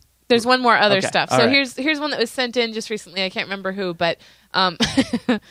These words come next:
Speaker 1: it's on the wall.
Speaker 2: Can you re-, can you see that starship? Uh, does it say Reliant? Can you s-, does it say Reliant
Speaker 1: It
Speaker 2: on the
Speaker 1: says N C C,
Speaker 2: right above that,
Speaker 1: but
Speaker 2: does it say Reliant?
Speaker 1: so this is a last minute submission. So they are in the chat room. If you go off of this,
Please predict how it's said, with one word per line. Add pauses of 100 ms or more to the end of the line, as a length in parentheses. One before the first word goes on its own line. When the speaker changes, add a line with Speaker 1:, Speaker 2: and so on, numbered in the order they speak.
(340)
Speaker 1:
it's
on
the
wall.
Speaker 2:
Can
you
re-,
can
you
see
that
starship?
Uh,
does
it
say
Reliant? (460)
Can
you
s-,
does
it
say
Reliant
Speaker 1:
It
Speaker 2:
on
the
Speaker 1:
says
N
C
C,
Speaker 2:
right
above
that,
Speaker 1:
but
Speaker 2:
does
it
say
Reliant?
Speaker 1:
so
this
is
a
last
minute
submission.
So
they
are
in
the
chat
room.
If
you
go
off
of
this,